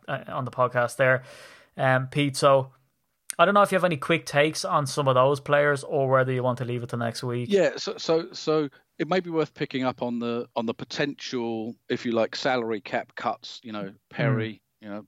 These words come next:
Speaker 2: there's some that suggest that Katy Perry would have been a better outside.
Speaker 1: <laughs>
Speaker 2: But, but we'll put, we'll put those to one side for, for next week. The, the, the interesting one for me there that you just talked about, Mason Crosby, I,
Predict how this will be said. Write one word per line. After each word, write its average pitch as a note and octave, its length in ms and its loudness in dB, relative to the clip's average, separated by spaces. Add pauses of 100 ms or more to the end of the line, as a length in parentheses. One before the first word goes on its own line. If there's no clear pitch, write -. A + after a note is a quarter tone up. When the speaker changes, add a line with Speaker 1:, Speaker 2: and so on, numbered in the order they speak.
(580)
Speaker 2:
there's G2+ 140 -14
some C3 220 -4
that - 160 -10
suggest - 340 -8
that - 140 -16
Katy C3 340 -6
Perry F#2+ 320 -8
would G2 160 -10
have F#2 80 -12
been G2 120 -6
a F#2+ 40 -6
better G2+ 340 -4
outside. G2+ 440 2 (1000)
Speaker 1:
<laughs> - 120 -2
Speaker 2:
But, - 340 -2 (800)
but E3+ 140 2
we'll E3 120 2
put, - 240 -2
we'll E3+ 120 0
put A3+ 200 -2
those G3 280 0
to D#3+ 100 -12
one C#3+ 220 -4
side C#3+ 260 0
for, B2+ 260 -4
for - 120 -12
next C3 260 -6
week. A2+ 160 -8
The, D#3 240 0
the, E3 160 -4
the E3 100 0
interesting E3 440 -4
one B2+ 100 -2
for A#2+ 140 -14
me A#2+ 340 -2 (200)
there A#2+ 180 0
that G#2+ 80 -4
you G2+ 80 -10
just - 200 -8
talked - 280 -8
about, G2 220 0
Mason A2 360 -2
Crosby, A#2 380 -2
I, B2 120 2